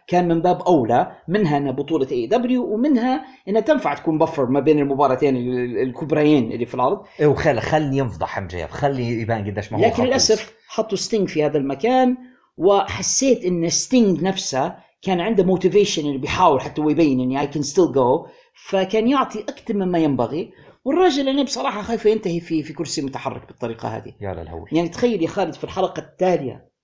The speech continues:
Speaker 1: لهذا العرض، الحلقة التالية من Dynamite، ستينج دار لنفسه حركة خطرة وكسر واحد من أسنانه.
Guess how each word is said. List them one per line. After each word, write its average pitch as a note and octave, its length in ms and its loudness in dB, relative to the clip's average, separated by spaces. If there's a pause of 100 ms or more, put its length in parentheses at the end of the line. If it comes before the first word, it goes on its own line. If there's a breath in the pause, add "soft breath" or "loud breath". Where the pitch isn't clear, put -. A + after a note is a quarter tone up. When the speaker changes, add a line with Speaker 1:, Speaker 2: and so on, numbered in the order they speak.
(160)
Speaker 1:
لهذا A#2+ 520 -2
العرض، A#2 440 -2
الحلقة - 400 -8
التالية C3 380 2
من A#2 440 -4
Dynamite، B2 460 0 (340 soft breath)
ستينج C#4+ 560 -2 (120)
دار A#3 240 2
لنفسه G3+ 420 -4
حركة G#3+ 320 -2
خطرة A#3+ 360 0
وكسر G#3 460 0
واحد F3 300 -4
من E3+ 100 -8
أسنانه. D3 540 -6